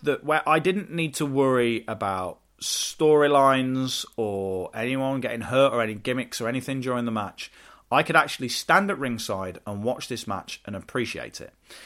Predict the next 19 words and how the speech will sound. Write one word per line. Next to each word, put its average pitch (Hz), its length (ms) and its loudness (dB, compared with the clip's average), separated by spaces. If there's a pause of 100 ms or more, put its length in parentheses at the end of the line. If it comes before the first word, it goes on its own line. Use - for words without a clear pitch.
(180)
Now, 139 100 2
if 175 120 0
you 233 80 0
watch 185 200 4
the 160 100 6
entrance, 180 400 2
it's - 60 -16
quite 131 180 6
a - 20 0
famous 123 380 6
entrance, 101 560 -4 (180)
um, 87 380 -10 (240)
for 90 640 -6
Finn 95 220 -6
Balor 90 260 -4
slash - 520 -10 (460)
Prince - 220 -10
Devitt, 90 300 -4 (140)
because 113 640 -2